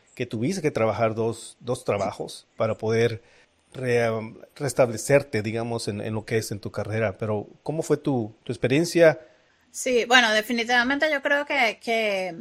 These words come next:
Speaker 2: sí, sí ha sido un, un, un camino, to-, eh, ha sido todo un viaje, pero yo creo que mi carrera, eh, si yo me hubiese quedado en Venezuela no hubiese sido igual.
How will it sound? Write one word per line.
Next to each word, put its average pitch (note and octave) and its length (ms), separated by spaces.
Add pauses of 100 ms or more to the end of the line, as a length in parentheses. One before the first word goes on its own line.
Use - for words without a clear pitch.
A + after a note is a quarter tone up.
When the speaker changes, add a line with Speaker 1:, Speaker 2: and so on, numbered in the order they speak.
(760)
Speaker 2:
sí, - 520
sí - 120
ha A#3+ 60
sido C#4 320
un, C4 460
un, G#3+ 520 (200)
un G3+ 160
camino, A#3 720 (240)
to-, - 140
eh, A3 180
ha A3+ 80
sido C4 180
todo B3 140
un A#3+ 160
viaje, E3+ 380
pero G3 160
yo F#3+ 180
creo A#3+ 180
que B3+ 140
mi A#3 140
carrera, G#3 600 (440)
eh, G3+ 520
si G#3 200
yo A3 100
me G#3+ 80
hubiese G#3+ 240
quedado G#3 180
en A3 60
Venezuela G#3 360
no G#3 80
hubiese G3 200
sido G3 220
igual. E3 340